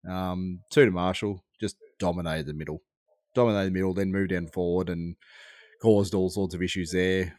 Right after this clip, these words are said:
Ran down back, picked off balls down the back line. It was just absolutely everywhere. Um, two to Crouch as well.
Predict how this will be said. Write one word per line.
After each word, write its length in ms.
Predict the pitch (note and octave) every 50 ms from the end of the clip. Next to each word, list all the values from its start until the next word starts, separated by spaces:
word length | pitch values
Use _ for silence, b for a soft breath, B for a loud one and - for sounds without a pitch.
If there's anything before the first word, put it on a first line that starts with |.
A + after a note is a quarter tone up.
| _
Ran 180 | G2+ G#2 G2 F#2
down 160 | F2+ F2 F2
back, 300 | D#2+ F2 F#2+ G2 F#2+ - - - - _ _ _ _ _ _ _ _
picked 240 | - - - - -
off 280 | F#2+ F2 - - - - - _ _ _ _ _ _ _ -
balls 260 | G#2 G2 F#2+ F#2+ -
down 180 | - G2+ F#2+
the 60 | F#2+ F#2
back 240 | G2+ F#2+ F#2 -
line. 320 | G2+ G2 G2 G2 F#2+ F#2+ -
It 80 | A2+
was 80 | A2+ A2
just 240 | - C#3+ B2 - - -
absolutely 500 | D#2+ E2+ - - D2+ C#2+ - C#2+ D2 D#2
everywhere. 420 | D#2+ E2 E2+ E2+ E2+ E2+ D#2+ - b b b b b b b b b b b b b _
Um, 560 | - F#2+ G2 F#2+ F#2+ F#2+ F#2 F#2 F#2 F2+ G2 - _ _ _ _ _ _ _ _ _ _ - - _ _ _ _ _ _ _ _ _ _ _ _ _
two 160 | - D#3+ E3+
to 80 | D#3+ B2
Crouch 320 | - - A#2+ A2+ G#2+ -
as 100 | A#2+ F#2+
well. 400 | F#2+ F2+ G2 A2+ D#3 A3+ C#4 -